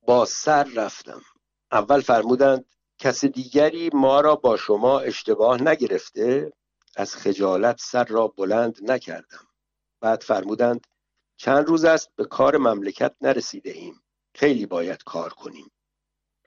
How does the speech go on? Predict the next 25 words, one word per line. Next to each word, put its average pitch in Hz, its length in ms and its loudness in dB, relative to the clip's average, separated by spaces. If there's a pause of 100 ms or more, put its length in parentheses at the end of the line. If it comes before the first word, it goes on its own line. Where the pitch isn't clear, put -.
(240)
یک 170 200 2
لحظه 147 340 4
دلم 151 320 4
برای 135 400 4
پادشاه 117 680 2
کشورم 113 540 -2
سوخت. - 720 -14 (120)
رمق 147 440 2
در 143 180 4
وجود 131 640 2
فرمانده 113 680 2
نیروهای 113 760 -2
سگانه 107 680 0
کشور 110 440 -4
باقی 95 380 -8
نمانده 110 460 -2
بود. - 380 -20 (160)
نگران 107 440 4
شدم 101 380 -6
مبادا 117 560 2 (260)
توطئه‌ای 123 680 0
برای 110 680 2 (180)
سوء 107 400 -2
قصد 117 440 0 (240)
به 107 200 4